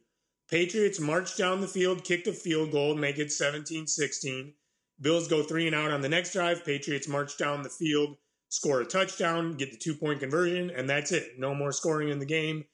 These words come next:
Patriots win twenty-four seventeen. And I really believe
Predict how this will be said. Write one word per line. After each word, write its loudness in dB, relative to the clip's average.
Patriots 0
win 0
twenty-four -2
seventeen. 0
And 0
I 0
really 4
believe 2